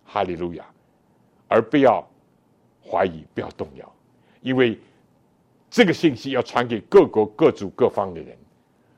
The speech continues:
愿主祝福你，赐恩给我们，成为一个守上帝诫命、有耶稣真道的。哪怕我们在耶稣来之前安睡了，圣经有应许说，他们是有福的，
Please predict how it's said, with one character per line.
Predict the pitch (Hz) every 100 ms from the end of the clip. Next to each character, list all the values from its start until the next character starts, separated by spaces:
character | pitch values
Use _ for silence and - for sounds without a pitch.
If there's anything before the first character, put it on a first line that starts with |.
| _ _
愿 | 120 107
主 | 85
祝 | - 104
福 | -
你， | 73 65 _ _ _ _
赐 | - -
恩 | 95
给 | -
我 | 78
们， | - _ _ _ - _ _
成 | - 143
为 | 160
一 | 139
个 | 123 113 - _ _ _ _
守 | - - 139
上 | 156 170
帝 | 143
诫 | 123 160
命、 | 120 107 95 _ -
有 | 110
耶 | 110
稣 | 123 147
真 | - 127
道 | 107 80
的。 | - _ _ _ _
哪 | 139 151
怕 | 196
我 | 165 117
们 | 131
在 | 135 131
耶 | 110
稣 | 135 156 143 - -
来 | 98 131
之 | 131
前 | 117 120
安 | 135 151
睡 | 147 135
了， | 92 - _
圣 | - 156
经 | 120 131
有 | 98
应 | 104 135
许 | 101 98
说， | - 98 92 _ _ _ _ _
他 | - 117
们 |
是 | 107 92
有 | 82
福 | 73 98
的， | 78